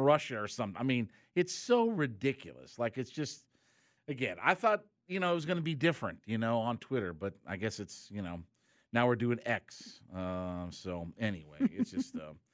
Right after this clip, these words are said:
Speaker 1: it's just ridiculous. So, all right, uh, getting ready for Braves baseball here, uh, tonight. Braves did get pounded, uh, last night. Um, funny that two of the guys that,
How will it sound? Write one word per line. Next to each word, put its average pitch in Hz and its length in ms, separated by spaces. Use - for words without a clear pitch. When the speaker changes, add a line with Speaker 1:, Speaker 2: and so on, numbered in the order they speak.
Speaker 1:
it's 139 160
just 117 160
ridiculous. 82 480
So, 82 260
all 220 60
right, 190 320
uh, 190 380
getting 196 260
ready 190 140
for 185 120
Braves 185 300
baseball 170 480
here, 160 420
uh, 143 220
tonight. 156 380
Braves 147 320
did 151 180
get 127 240
pounded, 139 640
uh, 120 260
last 117 400
night. 120 320
Um, 156 260
funny 285 420
that 175 280
two 226 200
of 196 60
the 165 80
guys 160 440
that, 135 260